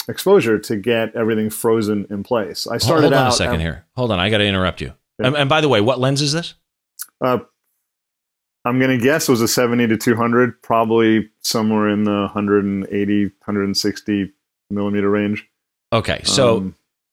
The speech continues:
Speaker 2: here's what shocks me about this. You, you, you said sixty-four hundred iso,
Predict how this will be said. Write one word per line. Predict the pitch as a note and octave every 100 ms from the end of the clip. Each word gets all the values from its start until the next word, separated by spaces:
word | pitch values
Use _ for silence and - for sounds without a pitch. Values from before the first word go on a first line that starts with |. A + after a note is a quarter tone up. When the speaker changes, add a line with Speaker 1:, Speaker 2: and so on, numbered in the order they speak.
| _
Speaker 2:
here's | G#2 E3+ G#3 D#3+
what | D3 - -
shocks | - - C3+ - -
me | D#2+
about | C#2+ C#2+ -
this. | D2+
You, | B2 C3+
you, | B2+ C3 C#3 -
you | B2
said | B2 B2 G#2+
sixty-four | - D#3+ G3+ - F3
hundred | F#3 E3+
iso, | G2 F#2 G2+ G2+ G2